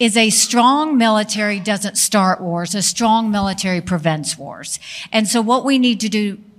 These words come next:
with that is it's not that you just throw money at the Department of Defense. That's not the answer. The Department of Defense is bloated too. You pull down that bureaucracy. You get the slowness out. They have to stop playing favorites with defense companies.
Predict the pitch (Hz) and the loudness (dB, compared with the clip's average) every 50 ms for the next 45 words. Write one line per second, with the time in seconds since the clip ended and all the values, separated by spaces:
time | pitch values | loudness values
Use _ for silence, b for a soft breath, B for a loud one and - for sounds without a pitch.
0 | - _ - 202 214 202 220 202 185 247 262 294 277 233 208 - 247 - 240 226 | -20 _ -8 -6 0 0 0 0 2 0 0 2 2 0 0 -2 0 -2 -2 -2
1 | - - 226 247 240 285 277 - 262 - - 247 240 - 220 226 196 - - 208 | -2 -2 -2 0 0 0 0 -2 -4 -4 -2 -4 -4 -2 -2 -4 -4 -4 -4 -2
2 | 220 214 208 208 202 196 196 190 185 185 175 - 190 170 185 190 190 175 - - | -2 -2 0 0 0 0 0 0 -2 -4 -4 -6 -6 -8 -6 -2 -2 -2 -2 -2
3 | 170 165 156 147 170 - - 170 147 139 147 - - 190 185 - - 202 202 190 | -6 -8 -6 -8 -10 -6 -4 -6 -6 -4 -8 -4 -2 -2 -2 -2 -2 -2 -2 -2
4 | 185 185 - 190 190 190 185 180 - 170 160 160 - - 240 214 - 269 285 269 | -2 -2 -4 -6 -4 -4 -4 -4 -4 -6 -8 -10 -10 -10 -10 -2 0 0 0 0
5 | 294 247 208 180 - - - 254 254 254 - 202 180 165 165 196 196 190 185 185 | 0 -2 -2 -2 -4 -4 -2 -2 -2 0 -2 -2 -4 -4 -4 -4 -2 -2 -2 -2
6 | 170 160 151 170 - 208 185 147 139 - - B B B B B B B B 220 | -4 -4 -6 -4 -6 -4 -4 -6 -8 -12 -18 B B B B B B B B -2
7 | 214 214 - - - - 240 262 285 285 240 262 233 220 220 220 214 202 208 208 | -2 -2 -2 -6 -4 0 2 2 2 2 2 2 2 2 2 2 2 0 0 0
8 | 196 190 185 175 160 147 143 - - 151 - - 160 165 202 208 B B B B | -2 -2 -2 0 -2 -2 -4 -8 -8 -8 -8 -6 -6 -6 -8 -10 B B B B
9 | B 214 214 208 175 - - 208 226 269 - - 262 247 - - - 208 208 196 | B -2 -2 -2 -2 -4 -2 0 2 2 2 2 0 0 0 0 -2 0 0 2
10 | 196 190 185 180 170 - 190 170 170 185 208 208 B B B - 214 220 214 190 | 2 0 -2 -2 -4 -2 -2 -2 0 -2 -2 -4 B B B -2 0 0 0 0
11 | - - 226 240 254 247 - 269 247 - - 247 214 220 220 - - - 226 220 | -2 0 0 0 0 0 -2 -4 -2 -2 0 0 2 2 2 2 2 2 4 4
12 | 214 208 202 - - - 214 208 208 185 175 165 165 - - - 202 196 196 - | 4 2 0 -2 0 0 2 2 2 0 -2 -6 -6 -6 -4 -2 -2 -4 -2 -6
13 | 214 - - 220 208 202 196 - - 185 175 156 147 - 143 151 170 214 233 - | -8 -4 -2 0 0 0 0 -2 -2 -2 -4 -4 -4 -8 -8 -6 -6 -6 -6 -6
14 | - | -8